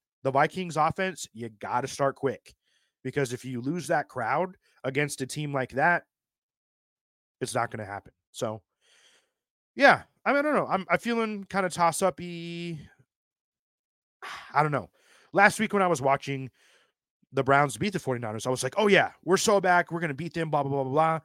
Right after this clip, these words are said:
They're out hurt. Now as I go into it, I'm like, "Ah, maybe not be <laughs> that optimistic." But, yeah, it's gonna be a good game.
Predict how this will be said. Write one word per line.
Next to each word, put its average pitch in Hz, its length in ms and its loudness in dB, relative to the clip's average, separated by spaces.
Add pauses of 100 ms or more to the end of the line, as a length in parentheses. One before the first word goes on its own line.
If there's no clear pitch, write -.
(440)
They're 123 160 -4
out 147 260 4
hurt. 147 260 -2 (240)
Now 202 220 2
as 185 100 2
I 175 60 -2
go 156 160 0
into 147 140 -8
it, 143 60 -6
I'm 135 120 -4
like, 135 140 -6
"Ah, 151 680 -4
maybe 202 240 -2
not 151 200 4
be 113 200 -6
<laughs> 113 200 -8
that 156 100 2
optimistic." 104 680 -2
But, 113 220 -6 (1400)
yeah, 247 100 4
it's 220 120 4
gonna 285 140 2
be 262 100 -2
a 247 40 -4
good 226 160 -4
game. 190 300 0